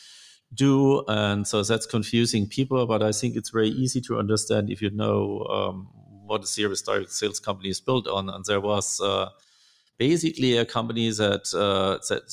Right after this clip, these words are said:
that basically sets a, sets a legal base for, for, uh, network marketing direct sales companies in nineteen seventy-nine. Uh,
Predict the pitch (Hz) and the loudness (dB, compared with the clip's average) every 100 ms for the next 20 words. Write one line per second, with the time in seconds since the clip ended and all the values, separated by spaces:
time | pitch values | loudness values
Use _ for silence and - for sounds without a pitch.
0 | - 98 - - 104 107 107 104 95 110 | -2 -2 -2 -2 0 0 0 0 2 0
1 | 110 - 95 95 - - 101 - 98 95 | -2 -2 0 0 -2 -2 -2 -2 0 0
2 | 101 117 104 90 101 101 95 - - 95 | 2 2 0 0 0 2 0 -4 -6 -4
3 | 90 - 95 90 87 92 - 90 90 98 | -4 -4 -4 -2 -2 -4 -4 -2 -2 -2
4 | - 95 - 92 90 - 95 90 95 92 | -2 -4 -6 -10 -10 -6 -6 -2 -2 -2
5 | 87 101 90 - 92 90 92 92 92 95 | -4 -6 -6 -6 -6 -4 -4 -4 -6 -4
6 | 95 101 101 104 98 - 104 98 95 98 | 0 0 -2 -4 -4 -2 -2 -2 -4 -2
7 | 101 101 104 135 143 _ _ _ - _ | 0 2 2 0 -2 _ _ _ -20 _
8 | _ - 101 95 | _ -4 -2 0